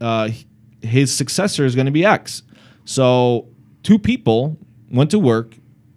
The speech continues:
both stating that they run the organization. Um, w-, it was Leandra English was Cordroy's pick, and then, um, Mick Mulvaney was Donald Trump's pick. So imagine this: you go to work and you got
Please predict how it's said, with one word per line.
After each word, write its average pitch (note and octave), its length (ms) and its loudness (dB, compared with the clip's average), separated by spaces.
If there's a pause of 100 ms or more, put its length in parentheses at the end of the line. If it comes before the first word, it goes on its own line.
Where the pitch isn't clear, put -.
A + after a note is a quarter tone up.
both B2+ 420 2
stating C3 460 0
that B2 120 -2
they A#2+ 320 0
run A#2+ 320 0
the E3 100 0 (120)
organization. C#3 800 -2 (600)
Um, G#2+ 560 -2 (200)
w-, B2 500 -8
it A#2+ 80 -2
was A#2+ 140 0
Leandra C3 500 0
English B2+ 400 -2
was A2+ 400 -4
Cordroy's A#2 520 -2
pick, - 340 -6 (420)
and A2+ 140 -2
then, B2 320 0
um, A#2 640 -4 (100)
Mick C3 420 -2
Mulvaney A#2+ 840 0 (100)
was A2+ 520 -2
Donald A2+ 360 -4
Trump's G3+ 300 0
pick. - 340 -8 (640)
So - 120 2
imagine G3 340 2
this: E2+ 300 -8 (440)
you E3 140 -4
go B3 100 6
to G3+ 80 6
work A2+ 320 0
and C3+ 100 -4
you C#3+ 60 4
got C#3+ 200 2